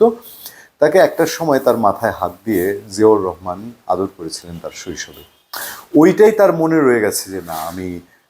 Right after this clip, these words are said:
আমার এই জিয়া, আমার শ-, জিয়াউর রহমান আমার মাথায় হাত দিয়ে আদর করেছে, আমি, আহ, ইয়ের বাইরে যাব না, বিএনপির বাইরে যাব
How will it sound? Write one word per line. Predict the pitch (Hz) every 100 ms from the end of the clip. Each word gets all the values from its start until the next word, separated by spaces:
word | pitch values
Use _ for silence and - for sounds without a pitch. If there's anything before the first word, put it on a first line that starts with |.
| -
আমার | 98 98 92 80 - 90
এই | 85 85 76
জিয়া, | 95 98
আমার | 101 98 101 90
শ-, | - 101 110 92 87
জিয়াউর | 98 90
রহমান | 92 87 104
আমার | 101 95 90 -
মাথায় | 95 92 101
হাত | 104 101
দিয়ে | 117
আদর | 113 113 113
করেছে, | 117 117 -
আমি, | 131 90
আহ, | 85 _ - - - 92 87 82 73 _ _ _
ইয়ের | 123 101
বাইরে | 92 85
যাব | 87 82 78
না, | 71 _ _ _ _ _ _ _ _
বিএনপির | 101 95 117 113 110
বাইরে | 87 82 87
যাব | 90